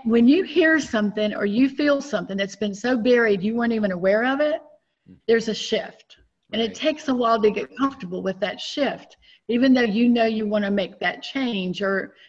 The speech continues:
Speaker 1: you have to make that change,
Speaker 2: Right.
Speaker 1: it just takes a while to embrace that.
Speaker 2: Wow. Wow. I, I just think it's so valuable to have, um, I mean, it's, it's, it's valuable in any context, but I,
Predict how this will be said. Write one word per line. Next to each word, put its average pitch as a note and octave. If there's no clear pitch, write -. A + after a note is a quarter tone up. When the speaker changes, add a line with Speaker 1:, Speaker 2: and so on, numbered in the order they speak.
Speaker 1:
you G#3+
have E4
to G#3
make G3
that -
change, E3+
Speaker 2:
Right. -
Speaker 1:
it G#3+
just G3
takes C4
a A3
while G3+
to G3+
embrace F#3+
that. -
Speaker 2:
Wow. F2
Wow. G2+
I, D3
I D#3+
just C#3+
think F#3
it's C#3+
so D#3+
valuable B2+
to A#2+
have, A#2+
um, G#2
I D3+
mean, D#3+
it's, -
it's, D3+
it's C#3
valuable F3
in C3
any C3+
context, B2
but C3
I, B2